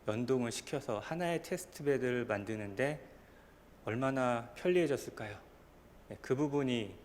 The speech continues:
이제 관심사였습니다. 그래서 우리는, 어, 사출기와 로봇에 대해서 이제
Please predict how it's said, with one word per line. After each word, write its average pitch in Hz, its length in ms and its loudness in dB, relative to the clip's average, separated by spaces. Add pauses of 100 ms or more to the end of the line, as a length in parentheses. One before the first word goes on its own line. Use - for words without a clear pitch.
(180)
이제 - 180 -8
관심사였습니다. - 920 -4 (680)
그래서 113 680 0
우리는, 113 580 0 (520)
어, 101 180 -8
사출기와 143 800 2 (200)
로봇에 107 520 0
대해서 123 680 0 (540)
이제 98 280 -12